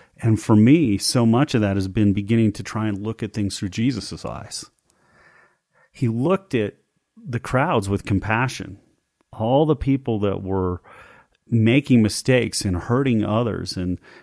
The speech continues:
and taking advantage of others, whether it be the tax collectors or whatever. He loo-, it says he looked upon the crowds with compassion because they were helpless and harassed,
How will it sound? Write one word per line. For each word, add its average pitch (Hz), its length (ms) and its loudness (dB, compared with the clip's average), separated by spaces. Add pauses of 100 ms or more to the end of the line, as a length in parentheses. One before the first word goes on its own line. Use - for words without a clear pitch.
(100)
and 95 140 0
taking 123 320 2
advantage 110 500 2
of 90 140 -6
others, 92 320 -8
whether 101 200 -2
it 92 80 -6
be 104 120 -2
the 95 100 -4
tax 127 380 -8
collectors 95 600 -6
or 87 120 -8
whatever. 107 500 -2
He 98 100 -6
loo-, 110 380 -4
it 107 100 -10
says 139 280 -4
he 107 100 -4
looked 117 300 -6
upon 110 280 -6
the 104 80 -4
crowds 98 300 -6
with 98 120 -6
compassion 104 580 -4
because 98 340 -6
they 101 120 -2
were 95 160 -4
helpless 127 520 -6
and 127 100 -4
harassed, 95 720 -8